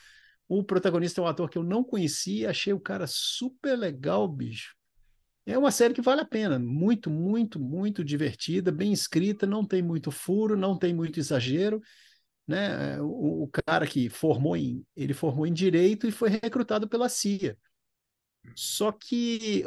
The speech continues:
o, o pessoal começa a passar as tarefas pra ele realizar e ele acaba encarnando o agente secreto que ele foi, sem treinamento, apanha pra cacete,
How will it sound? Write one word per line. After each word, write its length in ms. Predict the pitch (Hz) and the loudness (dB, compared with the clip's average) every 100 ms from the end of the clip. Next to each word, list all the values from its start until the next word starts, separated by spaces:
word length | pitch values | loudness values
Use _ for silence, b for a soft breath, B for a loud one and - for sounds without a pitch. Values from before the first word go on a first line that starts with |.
| 196 196 185 | 0 0 -4
o, 240 | 208 202 190 | -6 -6 -2
o 60 | |
pessoal 320 | - 185 185 | 0 2 2
começa 480 | - 170 165 - - | 2 2 0 0 -6
a 20 | |
passar 720 | - 160 127 - 156 147 123 - _ _ _ _ _ _ _ _ _ _ _ _ - | -2 -2 -2 -4 -2 -2 -6 -10 _ _ _ _ _ _ _ _ _ _ _ _ -2
as 200 | 131 - | 0 2
tarefas 460 | 160 123 127 151 | 2 2 0 -2
pra 160 | - 160 | -4 -2
ele 120 | 170 | 0
realizar 640 | 156 180 202 214 208 220 277 | 0 2 0 0 2 2 2
e 180 | 285 277 | 0 0
ele 140 | 277 | -2
acaba 560 | 277 - 233 262 269 254 | -2 -2 0 0 0 2
encarnando 920 | 247 220 _ 247 262 196 208 233 247 | 2 2 _ -4 -2 0 0 0 0
o 60 | 247 | 2
agente 280 | 214 226 208 | 0 0 -2
secreto 400 | 214 185 202 - | 0 0 0 0
que 60 | |
ele 140 | 233 214 - | -4 -6 -6
foi, 320 | 190 196 208 | 0 2 2
sem 260 | - 170 156 165 | -2 -4 -6 -6
treinamento, 520 | 170 185 196 156 185 | -4 -2 0 0 2
apanha 840 | 226 - _ 349 359 349 320 285 226 | 0 0 _ 6 8 8 4 2 2
pra 160 | - | 0
cacete, 600 | 185 156 - - 160 156 | 0 -2 -2 -2 -2 -2